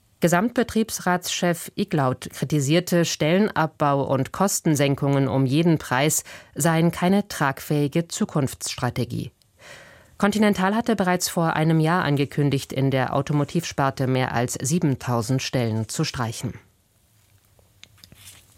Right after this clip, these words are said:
Die Hamas hat angekündigt, am Donnerstag die Leichen von vier israelischen Geiseln zu übergeben.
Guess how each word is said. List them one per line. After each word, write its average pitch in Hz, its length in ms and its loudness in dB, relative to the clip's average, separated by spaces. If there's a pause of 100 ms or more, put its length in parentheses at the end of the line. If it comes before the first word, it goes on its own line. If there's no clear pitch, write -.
(720)
Die 208 160 2
Hamas 208 320 4
hat 226 140 0
angekündigt, 170 560 0
am 170 120 4
Donnerstag 196 520 0
die 175 160 2
Leichen 151 560 0
von 139 260 0
vier 160 340 0
israelischen 143 720 -2
Geiseln 143 440 2
zu - 180 -2
übergeben. 123 600 -2